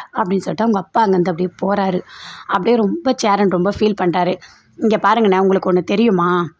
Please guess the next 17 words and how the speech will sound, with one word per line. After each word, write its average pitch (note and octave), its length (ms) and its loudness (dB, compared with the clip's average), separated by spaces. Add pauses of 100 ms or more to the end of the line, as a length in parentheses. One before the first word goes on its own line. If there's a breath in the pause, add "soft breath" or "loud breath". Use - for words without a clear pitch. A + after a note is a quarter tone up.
(160)
எங்க G3+ 260 2
அப்பா A3+ 320 0
வண்டி F3+ 300 2
ஓட்டுவாரு. F3 580 -2 (240 loud breath)
எங்க A3 240 0
அப்பா B3 200 0
வண்டி G#3 240 2
ஓட்டும்போது, G3 360 2
நீங்க G3+ 160 4
வண்டி G#3+ 280 2
ஓட்டக்கூடாது, F#3 640 0
உங்களுக்கு F#3 380 0
ஆபத்து G3+ 440 2
இருக்குன்னு F#3 300 0 (100)
சொன்னாங்க F3+ 360 0
ஒரு F3 140 -4
ஜோசியர். F3 500 -2